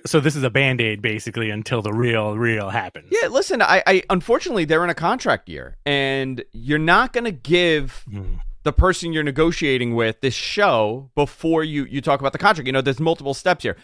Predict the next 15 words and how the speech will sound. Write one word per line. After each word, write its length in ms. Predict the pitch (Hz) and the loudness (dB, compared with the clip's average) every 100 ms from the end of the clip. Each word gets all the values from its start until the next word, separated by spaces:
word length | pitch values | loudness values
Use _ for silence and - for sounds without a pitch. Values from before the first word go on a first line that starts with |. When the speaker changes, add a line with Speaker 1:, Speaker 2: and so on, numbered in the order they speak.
| _ | _
Speaker 2:
One 180 | 147 180 | 0 0
is 100 | 175 | 0
a 60 | 170 | -4
streaming 400 | - 170 160 147 | -2 -2 0 2
deal 220 | 143 135 | 2 2
for, 280 | 143 123 - | 0 -4 -2
for, 340 | 143 123 107 - - | 0 0 0 -6 0
uh, 460 | 113 110 107 101 - - | 4 4 4 0 -4 -8
for 380 | - 123 107 - _ | -2 -2 -4 -12 _
Speaker 1:
Mm-hmm. 300 | 147 123 113 110 | -4 -2 0 4
Speaker 2:
A 60 | |
E 140 | 151 135 | 4 6
W 320 | 139 131 120 | 2 2 -2
in 100 | 107 | -4
general, 580 | 107 135 123 85 - | 0 0 0 -4 -10